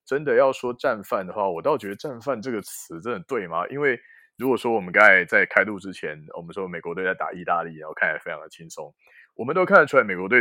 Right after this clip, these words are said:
这次在打这个立陶宛这一战的时候，他们是有求胜的决心的，他们是想赢，而且最后追到这样子，其实蛮热血的。好，下半场看的就是让人觉得对这支球队的，的拼劲有肃然起敬的感觉。他们不是不想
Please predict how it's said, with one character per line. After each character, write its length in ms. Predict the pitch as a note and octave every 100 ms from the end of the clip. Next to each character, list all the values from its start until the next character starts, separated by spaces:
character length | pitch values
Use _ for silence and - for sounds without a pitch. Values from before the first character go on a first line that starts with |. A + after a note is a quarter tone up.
| G#2+
这 140 | C3
次 220 | - A#2
在 260 | F#2+ A2 F#2 -
打 240 | E2 D#2
这 160 | E2 F#2+
个 320 | E2 F2+ E2+ E2+
立 160 | A2
陶 160 | G2 E2+
宛 160 | D#2 D#2
这 120 | G2
一 40 |
战 180 | E2 F#2+
的 120 | D#2
时 100 | -
候， 60 | E2+
他 80 | F2+
们 80 |
是 100 | E2+
有 60 | E2+
求 320 | - - D#2+
胜 180 | - F2+
的 100 | D#2
决 220 | - D2 D2
心 200 | D#2+ D2+
的， 80 |
他 80 | F2
们 80 | F#2
是 80 | G2+
想 240 | - D#2+ -
赢， 100 | E2+
而 80 | G2
且 120 | G2+
最 140 | F2+ -
后 80 | F#2
追 220 | G2+ F#2
到 180 | F#2 F2
这 100 | F2
样 140 | D#2
子， 80 | D#2
其 160 | -
实 100 | F2+
蛮 200 | E2+ D#2+
热 180 | F#2 E2
血 180 | - -
的。 80 | - -
好， 100 | E2+
下 140 | G2
半 100 | G2+ F2+
场 140 | D#2
看 200 | - F#2
的 120 | D#2 D2 _ - _ _
就 100 | F#2
是 240 | F2+ F2+
让 180 | F2+ F#2
人 80 | E2
觉 120 | E2
得 100 | E2
对 140 | G2 F2+
这 100 | F2+
支 60 | F2
球 180 | F2 E2
队 180 | F#2
的， 200 | E2+ E2
的 160 | D#2 E2
拼 260 | - G2 F#2
劲 320 | G2 E2+ E2+
有 140 | F2
肃 180 | E2+ G#2+
然 160 | F#2 E2+
起 160 | -
敬 160 | D#2+ G2
的 120 | D#2
感 120 | - -
觉。 140 | - -
他 140 | D#3
们 80 | C3+
不 100 | A#2+
是 80 | C3
不 140 | C#3
想 200 | -